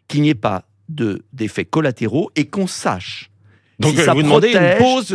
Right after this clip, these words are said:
Speaker 2: dans, dans la
Speaker 1: Non, je
Speaker 2: vaccination.
Speaker 1: demande des études, c'est quand
Speaker 2: Ouais.
Speaker 1: même incroyable.
Speaker 2: Ah, d'accord, des études.
Speaker 1: Des
Speaker 2: Mais on
Speaker 1: études
Speaker 2: continue quand même
Speaker 1: précises.
Speaker 2: de vacciner.
Speaker 1: Mais on vaccine personne en France.
Speaker 2: Bah si,
Speaker 1: Ils sont
Speaker 2: ça,
Speaker 1: copains,
Speaker 2: ça,
Speaker 1: c'est
Speaker 2: on
Speaker 1: pas vrai.
Speaker 2: accélère, là.
Speaker 1: Non, mais on
Speaker 2: On
Speaker 1: accélère
Speaker 2: accélère
Speaker 1: rien
Speaker 2: la
Speaker 1: du tout.
Speaker 2: accélération.
Speaker 1: Ils sont incapables d'avoir des congélateurs. On apprend par Mediapart hier qu'ils sont incapables d'organiser les choses.
Speaker 2: Hmm.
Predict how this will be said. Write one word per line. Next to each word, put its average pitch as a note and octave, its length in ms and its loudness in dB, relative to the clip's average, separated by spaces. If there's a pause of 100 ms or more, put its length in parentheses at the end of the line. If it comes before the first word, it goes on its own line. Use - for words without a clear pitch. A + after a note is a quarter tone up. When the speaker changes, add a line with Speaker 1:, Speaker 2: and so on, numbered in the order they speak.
Speaker 2:
dans, D3+ 260 -4
dans C3 120 -2
la C3 80 0
Speaker 1:
Non, C3+ 80 0
je D3+ 100 2
Speaker 2:
vaccination. A3+ 280 0
Speaker 1:
demande F3 200 0
des B2+ 200 -2
études, C3+ 440 -4
c'est - 120 -14
quand F2+ 80 -4
Speaker 2:
Ouais. G2 60 -2
Speaker 1:
même F#2+ 80 -6
incroyable. E3 400 0
Speaker 2:
Ah, F#3 60 0
d'accord, B2+ 200 0
des B2+ 200 -2
études. G#2 280 -6
Speaker 1:
Des A#2 80 0
Speaker 2:
Mais C#3+ 80 4
on D#3+ 40 2
Speaker 1:
études E3 240 0
Speaker 2:
continue G#3 200 -2
quand - 0 -
même - 80 4
Speaker 1:
précises. F#3+ 200 0
Speaker 2:
de F3+ 40 -2
vacciner. E3 360 -2
Speaker 1:
Mais F3 80 -2
on F3 80 -4
vaccine D#3+ 300 -4
personne G#3+ 340 -6
en F#3+ 60 -8
France. - 360 -10 (180)
Speaker 2:
Bah G#2 160 -4
si, A2+ 280 -6
Speaker 1:
Ils - 80 -4
sont - 120 -2
Speaker 2:
ça, - 60 0
Speaker 1:
copains, G#2 220 0
Speaker 2:
ça, A2 140 -8
Speaker 1:
c'est A2 40 -6
Speaker 2:
on G#2+ 40 -6
Speaker 1:
pas A#2+ 80 -2
vrai. D3+ 60 2
Speaker 2:
accélère, E3 340 0
là. E2+ 260 -8
Speaker 1:
Non, F2+ 100 -6
mais F2 120 -16
on E2 60 -16
Speaker 2:
On - 20 -16
Speaker 1:
accélère E2+ 140 -8
Speaker 2:
accélère A2 320 -2
Speaker 1:
rien - 100 2
Speaker 2:
la - 40 0
Speaker 1:
du D#3+ 100 -2
tout. A#3+ 100 -4
Speaker 2:
accélération. A#3 60 -4
Speaker 1:
Ils D3+ 200 -4
sont - 20 -2
incapables D#3 420 -4
d'avoir C#3 180 -4
des C3 80 -6
congélateurs. D3+ 600 -4 (280)
On - 140 -2
apprend C#3 240 -4
par A#2 140 -4
Mediapart C3 520 -4
hier E3+ 280 -4 (260)
qu'ils A#2 140 -8
sont B2 120 -2
incapables C#3 440 -4
d'organiser A2+ 440 -4
les G#2 100 -4
choses. F#2 340 -10
Speaker 2:
Hmm. F2 120 -6